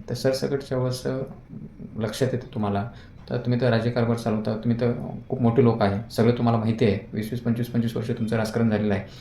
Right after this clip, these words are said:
ज्यावेळेस तुम्हाला कळतं की शेतकरी अडचणीमध्ये आहे, तर त्यावेळेस तुम्ही शेतकऱ्यासाठी काही विशेष सवलती किंवा विशेष गोष्टी डिक्लेअर करून त्यांना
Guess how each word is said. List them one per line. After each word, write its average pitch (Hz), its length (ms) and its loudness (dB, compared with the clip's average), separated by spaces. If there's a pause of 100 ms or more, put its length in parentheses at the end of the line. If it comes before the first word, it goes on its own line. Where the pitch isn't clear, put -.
(340)
ज्यावेळेस 139 260 4
तुम्हाला 127 220 0
कळतं 117 320 2
की 120 100 -4
शेतकरी 117 360 0
अडचणीमध्ये 107 520 4
आहे, 104 180 2 (440)
तर 76 40 2 (340)
त्यावेळेस 143 360 2
तुम्ही 147 140 -2
शेतकऱ्यासाठी 135 600 -2
काही 135 200 -2
विशेष 123 300 0
सवलती 113 360 -4
किंवा 123 180 -2
विशेष 127 240 0
गोष्टी 120 260 -2
डिक्लेअर 123 320 0
करून 127 240 0
त्यांना 123 320 4